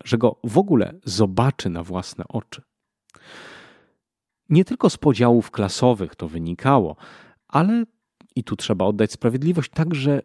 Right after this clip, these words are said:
z przepisów imigracyjnych w Stanach Zjednoczonych, em, które w obawie przed europejskimi chorobami starały się oddzielać, em, klasy ludzi od siebie po to, aby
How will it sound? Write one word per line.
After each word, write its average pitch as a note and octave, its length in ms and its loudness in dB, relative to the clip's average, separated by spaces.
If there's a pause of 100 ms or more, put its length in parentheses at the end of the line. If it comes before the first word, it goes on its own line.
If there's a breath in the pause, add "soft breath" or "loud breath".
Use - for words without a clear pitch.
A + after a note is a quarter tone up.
(120)
z - 120 -14
przepisów - 840 -4
imigracyjnych G#2+ 920 0
w - 100 -14
Stanach G#2 500 -4
Zjednoczonych, F2+ 760 -4 (400 loud breath)
em, G2+ 580 -2
które G#2+ 340 -2
w - 80 -18
obawie A2+ 480 0
przed - 480 -8
europejskimi A2 720 -4
chorobami A2+ 760 0 (420 loud breath)
starały A2+ 420 -2
się G#2 200 -4
oddzielać, A#2 880 0
em, F#2+ 400 -10 (720)
klasy A2 480 -2
ludzi F#2+ 320 -2
od - 140 -12
siebie B2+ 340 -2
po - 160 -6
to, - 160 -12
aby G2 260 -8